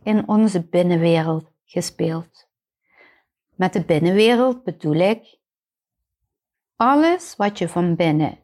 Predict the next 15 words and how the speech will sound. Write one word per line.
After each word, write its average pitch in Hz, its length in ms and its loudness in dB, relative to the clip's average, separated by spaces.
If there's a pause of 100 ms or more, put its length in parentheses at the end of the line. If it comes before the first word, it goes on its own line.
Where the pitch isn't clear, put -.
(120)
voelt 160 640 0
in 160 260 -2
je 139 120 0
lijf, 147 920 0 (1120)
een 175 180 -6
fysiek 160 520 0
gevoel, 285 460 2 (1080)
maar 156 440 0
ook 185 680 0 (200)
alle 170 600 2 (140)
emoties. 262 960 0 (1600)
En 143 420 -4 (280)
ook 156 540 2 (160)
de 269 160 2
gedachten. 165 720 0